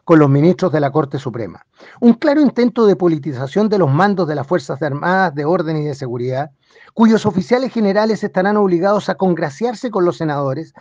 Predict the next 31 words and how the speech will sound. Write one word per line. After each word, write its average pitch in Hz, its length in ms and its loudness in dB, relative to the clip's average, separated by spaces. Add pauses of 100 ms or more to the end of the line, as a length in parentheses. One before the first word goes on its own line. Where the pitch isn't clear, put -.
(140)
haciendo 226 400 2
lobby 214 440 4 (240)
para 175 200 4
conseguir 170 420 0
la 214 140 2
promoción 185 600 0
al 175 140 2
más 190 260 0
alto 180 340 0
cargo 185 340 0
de 160 80 -2
sus 147 220 -10
instituciones. 123 680 -10 (580)
Exactamente 220 720 0
como 175 260 0
era 220 220 2
en 185 100 2
la 165 100 2
época 175 360 -2
de 156 100 -2
la 147 100 -2
Unidad 143 380 0
Popular, 135 520 -4 (280)
donde 190 460 4
el 180 140 6
manejo 202 380 0
sobre 180 320 0
los 151 120 2
militares 151 540 -4
era 190 200 0
tal 151 360 -2